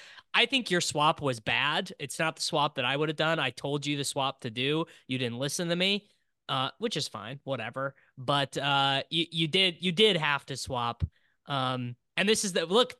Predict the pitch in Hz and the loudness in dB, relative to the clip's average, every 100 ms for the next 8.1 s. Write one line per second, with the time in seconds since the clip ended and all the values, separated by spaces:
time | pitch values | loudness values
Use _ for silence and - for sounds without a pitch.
0 | _ _ _ 165 294 339 - 320 - - | _ _ _ 2 2 2 2 2 2 2
1 | 247 262 277 285 _ _ - 165 208 226 | 4 4 0 -6 _ _ -6 -4 0 0
2 | - 202 185 214 208 185 151 160 175 185 | 0 0 2 0 0 -2 2 0 0 0
3 | 180 139 127 165 - 147 147 156 175 _ | 0 -2 -2 -2 -2 0 0 0 -4 _
4 | _ _ _ _ - 156 151 139 123 117 | _ _ _ _ -4 0 2 0 -4 -4
5 | 127 156 - 196 - 202 202 - 175 196 | 0 0 -2 -4 -2 0 0 2 0 2
6 | 226 202 - 185 175 170 139 151 156 147 | 0 0 2 2 2 0 -2 -2 -2 -2
7 | - 135 123 127 120 135 127 117 127 107 | -4 -2 -2 -2 -2 -2 -2 -2 -2 -4
8 | 107 | -8